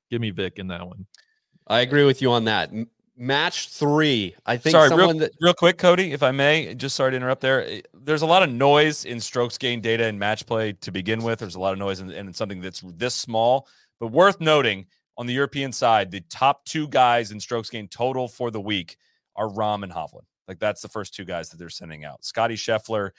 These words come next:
Speaker 3: uh, is the twentieth ranked overall in the competition, but again, U S does not, is choosing between a bunch of bad options as, as of right now to send out. But Europe is saying, "No, we're front loading.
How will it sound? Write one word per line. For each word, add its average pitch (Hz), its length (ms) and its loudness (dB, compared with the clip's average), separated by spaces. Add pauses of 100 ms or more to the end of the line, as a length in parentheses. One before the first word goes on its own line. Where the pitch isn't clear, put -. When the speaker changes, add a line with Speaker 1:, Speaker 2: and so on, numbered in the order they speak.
(320)
Speaker 3:
uh, 98 380 0
is 101 480 -8
the 92 1120 -8 (180)
twentieth 127 560 -6
ranked 143 280 -6
overall 123 600 0
in 127 60 -18
the 120 60 -16
competition, 156 600 -8 (180)
but 95 160 -6 (360)
again, 92 400 -6
U 107 140 -4
S 95 100 -4
does 87 180 -16
not, 95 240 -6
is 95 80 -14
choosing 95 260 -8
between 90 220 -12
a 82 40 -12
bunch 82 180 -8
of 78 60 -20
bad 85 200 -4
options 104 340 -2
as, 104 180 -6
as 92 340 -8
of 92 60 -12
right 101 120 0
now 98 100 -4
to 95 80 -8
send 98 240 -4
out. 98 200 0
But 92 180 -4 (320)
Europe 143 260 6
is 127 100 -2
saying, 123 340 2 (220)
"No, 139 520 6
we're 139 160 4
front 143 260 2
loading. 120 360 2